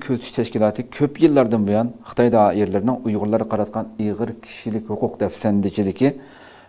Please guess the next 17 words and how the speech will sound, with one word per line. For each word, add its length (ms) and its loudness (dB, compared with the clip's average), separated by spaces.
e, 40 -6
bu 60 2
dafsandichiligini 800 0
isbotlaydigan 640 -2
nurg'un 340 2
dalil 280 0
isbotlarni 580 -4
o'ttirib 400 -8
qo'yib 220 -6
kelyotidi 380 -4
kishilik 260 -6
huquq 160 -12
tashkiloti. 440 -2
Va 80 8
Sharq 320 4
Turkistonning 520 -2
allaburun 640 2